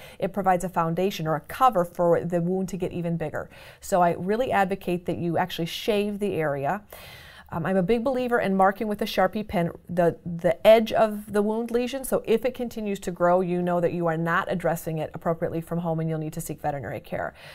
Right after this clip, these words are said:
There are some hot spots that cause fevers and really significant, uh,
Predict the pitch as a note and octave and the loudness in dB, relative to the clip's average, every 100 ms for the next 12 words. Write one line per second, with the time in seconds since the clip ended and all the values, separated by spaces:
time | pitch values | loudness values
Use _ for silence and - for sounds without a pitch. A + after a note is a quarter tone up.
0 | - G3+ F3+ - B3+ A#3+ G3+ - F3+ F3+ | -2 2 2 2 0 0 -2 2 0 0
1 | - - F3 E3+ - G3+ F#3+ F3+ E3+ E3+ | -2 -2 -2 -4 -4 -4 0 0 0 0
2 | E3+ E3+ F3 - E3+ E3+ E3+ E3 D#3+ - | 0 0 -2 -2 -4 -4 -6 -8 -8 -6
3 | F3 D#3+ D#3 | -4 -4 -4